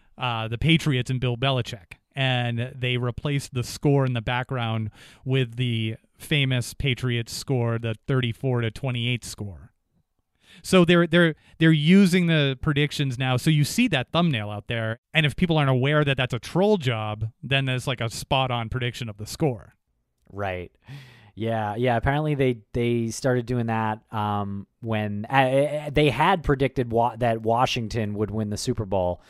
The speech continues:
Speaker 2: in one season, which, which did happen in the early nineties. And then apparently they went back when they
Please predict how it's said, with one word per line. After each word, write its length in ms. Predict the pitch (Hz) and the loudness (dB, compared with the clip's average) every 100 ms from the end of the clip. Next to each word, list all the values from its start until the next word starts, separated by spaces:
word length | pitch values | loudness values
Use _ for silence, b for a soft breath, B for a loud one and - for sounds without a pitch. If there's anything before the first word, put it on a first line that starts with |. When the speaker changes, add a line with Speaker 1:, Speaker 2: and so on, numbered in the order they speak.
| B B | B B
Speaker 2:
in 200 | 117 110 | -4 -2
one 200 | 110 110 | 0 0
season, 460 | 104 113 104 98 95 | 0 -2 -4 -4 -4
which, 400 | 98 95 - - | -4 -4 -6 -6
which 260 | 110 98 - | -6 -6 -4
did 180 | 120 101 | -2 -2
happen 360 | 90 101 - | -2 -2 -2
in 80 | 101 | -4
the 80 | 95 | -6
early 360 | 92 110 107 101 | -2 -2 -2 -4
nineties. 640 | 98 104 95 90 90 - b b | -4 -6 -6 -10 -12 -14 b b
And 160 | 107 113 | -6 -2
then 140 | 117 | 0
apparently 500 | 113 - 110 110 110 | 0 -2 -2 -4 -4
they 160 | 104 107 | -4 -4
went 340 | 104 107 101 | -2 -4 -4
back 440 | 104 104 98 - - b b b | -4 -2 -4 -6 -16 b b b
when 160 | 113 | -4
they 280 | 110 110 - | -2 -4 -6